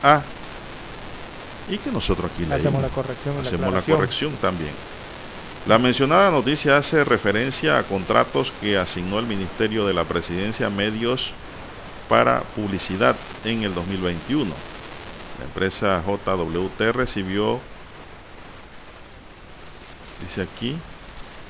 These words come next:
Speaker 1: un contrato por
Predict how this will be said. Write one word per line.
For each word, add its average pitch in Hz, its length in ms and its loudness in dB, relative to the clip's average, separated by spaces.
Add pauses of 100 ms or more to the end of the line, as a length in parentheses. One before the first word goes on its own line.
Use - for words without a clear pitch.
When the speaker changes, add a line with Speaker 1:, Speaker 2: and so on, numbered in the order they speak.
(2250)
Speaker 1:
un 147 160 0
contrato 117 500 4
por 98 580 0